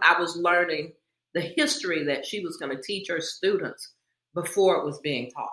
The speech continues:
And she would give me assignments. Like, "I'm gonna put this picture of Nelson Mandela up, but I want you to go and do the homework. And I want you to learn about apartheid." And so I would have to write a paper on apartheid at the time.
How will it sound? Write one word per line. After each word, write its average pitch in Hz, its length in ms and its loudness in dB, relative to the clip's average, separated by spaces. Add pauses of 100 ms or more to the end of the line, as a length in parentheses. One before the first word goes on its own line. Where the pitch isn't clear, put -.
(520)
And 185 120 2
she 226 180 0
would 151 200 -6
give 180 180 0
me 156 120 -2
assignments. 147 680 0
Like, 147 100 -4
"I'm 151 120 0
gonna 143 100 -4
put - 200 -2
this 175 240 -2
picture 190 340 0
of 143 240 2
Nelson 165 440 0
Mandela 156 600 0
up, 208 340 -2 (400)
but 156 120 4
I 175 180 6
want 175 180 -2
you 165 60 -6
to 156 60 -4
go 165 320 2
and 147 120 2
do 160 180 -2
the 165 100 -6
homework. 147 540 -4 (420)
And 139 120 -4
I 151 160 4
want 160 200 -4
you 156 60 -4
to 147 40 -4
learn 147 300 0
about 131 300 0 (200)
apartheid." 131 320 -2 (840)
And 143 120 -8
so 165 100 0
I 143 140 6
would 143 100 0
have 151 220 -2
to 147 80 -8
write 143 320 2
a - 260 -14
paper 160 320 0
on 127 400 -6
apartheid 139 680 -2
at - 120 -20
the - 200 -8
time. 107 100 -4